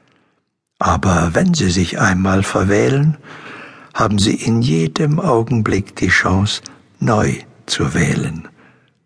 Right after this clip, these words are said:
und Ihr Leben von Grund auf zu ändern. Das Leben ist ein Spiel und Sie sind am Zug.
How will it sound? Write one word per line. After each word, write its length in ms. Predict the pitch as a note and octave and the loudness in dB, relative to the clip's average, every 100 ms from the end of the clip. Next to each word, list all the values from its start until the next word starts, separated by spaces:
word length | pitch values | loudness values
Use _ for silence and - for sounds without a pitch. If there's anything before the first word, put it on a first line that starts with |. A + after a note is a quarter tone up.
| _ _ | _ _
und 180 | - D#2 | -2 0
Ihr 140 | F2+ | 2
Leben 500 | F2+ B2 C3+ C3 B2+ - - - - | 4 2 2 0 0 -4 -14 -20 -14
von 400 | - - F2 F2+ | -10 -2 0 2
Grund 540 | F#2+ F#2+ C3 C#3+ D3 | 2 2 2 0 0
auf 520 | - F#2 F#2 G2+ - - - - _ _ | 0 0 2 0 -4 -12 -20 -20 _ _
zu 140 | - | -4
ändern. 480 | - G2 E2 D#2+ - - - - - _ _ _ _ _ _ _ _ _ _ _ _ _ _ _ _ _ _ _ _ _ _ _ _ _ _ _ _ _ _ _ | 0 0 0 -2 -4 -12 -20 -20 -20 _ _ _ _ _ _ _ _ _ _ _ _ _ _ _ _ _ _ _ _ _ _ _ _ _ _ _ _ _ _ _
Das 220 | C#3+ - | -2 0
Leben 540 | - G#2 D3 D3+ D3+ D3+ | 2 2 2 2 2 0
ist 300 | - - - | -2 -6 -2
ein 180 | A#2 | 0
Spiel 420 | A#2+ - A#2 G2+ - - _ - _ _ | 0 0 -2 -6 -12 -16 _ -20 _ _
und 420 | - - - - - - | -4 -2 -2 -8 -16 -10
Sie 540 | - - B2 C#3 D3 | -4 0 2 4 2
sind 460 | - - F#2 G2+ G#2+ | 2 2 2 0 0
am 200 | G2 G2+ | -2 -2
Zug. 520 | - - - - | -2 -2 -4 -12